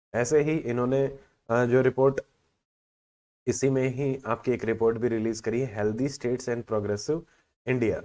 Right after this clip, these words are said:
तो ये दोनों चीजें याद रखेंगे। Basically, अ, वो मेजर करना चाहते हैं, अ, annual tool है to assess the performance of the state in the U Ts। तो इसमें, अ, मतलब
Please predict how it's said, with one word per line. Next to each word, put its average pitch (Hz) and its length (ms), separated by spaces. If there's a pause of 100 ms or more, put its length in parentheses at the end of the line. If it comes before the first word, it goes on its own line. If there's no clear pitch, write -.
(100)
तो 120 80
ये 123 160
दोनों 139 280
चीजें 143 280
याद 110 280
रखेंगे। 95 300
Basically, 143 760
अ, 113 160
वो 123 240
मेजर 120 300
करना 127 220
चाहते 120 300
हैं, 165 260 (380)
अ, 104 300 (120)
annual 143 320
tool 151 240
है 147 260
to - 60
assess 117 300
the 123 100
performance 123 540
of 120 60
the 123 180
state 117 240
in 123 140
the 180 160 (440)
U 127 300
Ts। 104 280
तो 120 100
इसमें, 147 520 (120)
अ, 120 440
मतलब 131 540